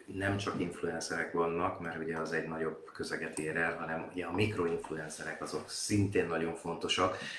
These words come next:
és ahogy te is mondtad, ugye egyre jobban szakosodik ez a történet. Mikroinfluencerek azok az influencerek, akik gyakorlatilag egy kisebb közösséget tudnak elérni,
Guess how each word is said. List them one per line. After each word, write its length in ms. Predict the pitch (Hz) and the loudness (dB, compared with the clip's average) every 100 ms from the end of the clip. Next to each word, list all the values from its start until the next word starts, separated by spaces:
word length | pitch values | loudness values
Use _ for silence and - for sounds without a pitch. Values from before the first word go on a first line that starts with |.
| - | -10
és 100 | - | -4
ahogy 160 | 90 87 | 0 2
te 140 | 92 | 4
is 140 | 87 85 | 4 4
mondtad, 340 | 87 82 80 | 0 -2 -2
ugye 280 | 82 82 - | 2 2 4
egyre 320 | 101 95 92 | 4 6 6
jobban 280 | 87 85 85 | 6 4 2
szakosodik 540 | - - - - 82 | -2 -4 -4 -4 -4
ez 100 | 80 | -4
a 100 | 80 | -4
történet. 600 | - 90 87 95 95 95 - - - - - | 2 2 2 2 4 4 0 -8 -12 -12 4
Mikroinfluencerek 1160 | 101 113 113 110 110 107 107 101 95 101 104 | 8 10 8 8 8 6 6 6 4 4 4
azok 220 | 104 98 95 | 2 2 2
az 100 | 90 | 2
influencerek, 720 | 92 92 90 92 - 90 104 | 2 0 0 0 2 2 2
akik 280 | - 92 90 | 2 2 2
gyakorlatilag 560 | 92 - 92 87 90 | 2 4 2 2 0
egy 120 | 90 85 | 0 0
kisebb 420 | 95 - 90 85 | 2 4 2 2
közösséget 720 | 87 85 - - 85 85 80 | 0 0 2 2 2 2 0
tudnak 340 | 87 82 80 | -2 -2 -2
elérni, 580 | 85 82 85 87 98 107 | 0 6 6 6 2 0